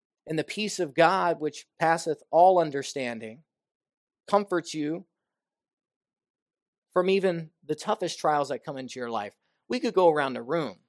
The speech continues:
I mean, maybe I know maybe a little bit more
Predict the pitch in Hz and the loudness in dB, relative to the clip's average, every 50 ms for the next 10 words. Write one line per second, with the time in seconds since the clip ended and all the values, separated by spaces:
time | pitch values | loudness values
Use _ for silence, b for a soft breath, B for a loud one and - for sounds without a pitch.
0 | _ _ _ _ _ _ _ _ _ _ _ _ _ - 156 156 151 151 147 165 | _ _ _ _ _ _ _ _ _ _ _ _ _ -8 -6 -6 -6 -4 0 0
1 | 185 196 185 175 165 165 160 156 160 160 160 160 156 151 151 151 147 147 127 123 | 2 4 4 4 4 4 2 2 2 4 4 4 4 4 0 -2 -2 -2 -2 -2
2 | 160 165 165 131 156 151 143 143 147 147 160 165 170 180 180 175 | -2 -2 -2 0 -2 -2 -2 -4 -4 -2 0 0 0 0 -2 -6